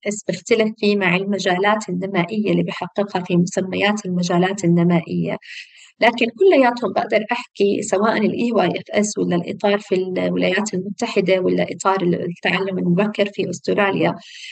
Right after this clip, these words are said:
الهدف الرئيسي فيهم المشترك، ال common sense تبع ال-، هدول المنهجيات أو الأطر كاملة،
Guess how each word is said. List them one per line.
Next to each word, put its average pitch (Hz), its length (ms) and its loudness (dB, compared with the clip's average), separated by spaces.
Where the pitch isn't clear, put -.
الهدف 311 440 2
الرئيسي 233 560 0
فيهم 208 440 0
المشترك، 180 760 -2
ال 180 580 -2
common 220 360 0
sense 208 180 0
تبع 196 320 0
ال-، 180 880 -2
هدول 196 320 2
المنهجيات 190 920 -2
أو 170 100 -2
الأطر 180 640 0
كاملة، 208 440 2